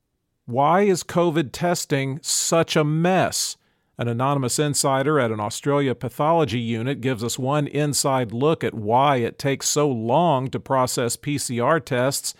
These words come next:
and their account has been verified by healthcare experts and other healthcare workers in pathology. The reason is the largely meaningless and unsuccessful travel restrictions. With negative tests required for interstate travel, it's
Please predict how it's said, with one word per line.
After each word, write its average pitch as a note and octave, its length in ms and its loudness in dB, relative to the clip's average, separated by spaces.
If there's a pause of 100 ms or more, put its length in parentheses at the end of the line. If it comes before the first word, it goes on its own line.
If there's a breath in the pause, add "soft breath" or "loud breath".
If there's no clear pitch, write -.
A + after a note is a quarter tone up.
(280 soft breath)
and C3+ 160 0
their C3+ 140 4
account D#3 340 0
has E3+ 120 0
been E3 180 2
verified C#3 680 2
by B2 220 2
healthcare C3+ 500 0
experts C#3+ 460 -2
and C#3+ 180 0
other D#3 360 2
healthcare A#2 520 0
workers A#2 520 0
in C#3 180 0
pathology. D#3+ 800 0 (400)
The C3 140 0
reason D#3+ 540 0
is C3 220 0
the C3 120 0
largely A#2+ 560 0
meaningless D3+ 680 -2
and A#2+ 300 -4
unsuccessful D3 1160 0
travel E3+ 520 2
restrictions. - 880 -2 (260)
With A#2+ 240 0
negative C3 400 0
tests C#3+ 400 -2
required C#3+ 560 2
for A#2+ 180 0
interstate C3+ 480 -2
travel, C#3+ 520 2
it's B2+ 260 -2